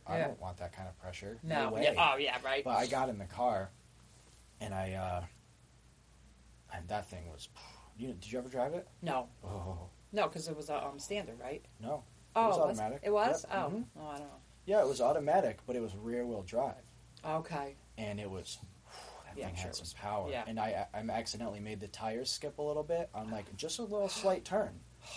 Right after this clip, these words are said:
Speaker 1: Because, I'm, you know, a front-wheel
Speaker 2: Right,
Speaker 1: drive
Speaker 2: you don't
Speaker 1: car,
Speaker 2: know,
Speaker 1: you
Speaker 2: right.
Speaker 1: can accelerate through
Speaker 2: Yeah.
Speaker 1: a turn just fine. As long as you're not being too aggressive or
Speaker 2: Right.
Speaker 1: crazy. But that's kind of a bad idea,
Speaker 2: Yeah.
Speaker 1: a rear-wheel drive car,
Speaker 2: <laughs>
Speaker 1: 'cause the back end just wants to stick
Speaker 2: Okay.
Speaker 1: out if the tires lose traction. And I was like,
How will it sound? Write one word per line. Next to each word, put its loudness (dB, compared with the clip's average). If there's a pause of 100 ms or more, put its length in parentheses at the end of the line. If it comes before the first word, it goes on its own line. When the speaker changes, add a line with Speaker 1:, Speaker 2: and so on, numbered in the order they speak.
(340)
Speaker 1:
Because, -2
I'm, 0 (100)
you -4
know, -2
a -6
front-wheel 0
Speaker 2:
Right, 0
Speaker 1:
drive -2
Speaker 2:
you -6
don't -6
Speaker 1:
car, 4
Speaker 2:
know, 2
Speaker 1:
you 0
Speaker 2:
right. 0
Speaker 1:
can 0
accelerate 0
through -8
Speaker 2:
Yeah. 4
Speaker 1:
a -2
turn -6
just -10
fine. -4 (760)
As -6
long -8
as -8
you're -6
not -8
being -10
too -10
aggressive -8
or -12
Speaker 2:
Right. -16
Speaker 1:
crazy. -6 (380)
But -2
that's -6 (300)
kind -6
of -6
a -12
bad -2
idea, -6
Speaker 2:
Yeah. 6
Speaker 1:
a 4
rear-wheel 0
drive -2
car, 6
Speaker 2:
<laughs> -14
Speaker 1:
'cause -8
the -4
back -2
end -8
just -10
wants -10
to -10
stick 4
Speaker 2:
Okay. 6
Speaker 1:
out 8
if -4
the -10
tires 0
lose -8
traction. -6 (360)
And -4
I -4
was -4
like, -2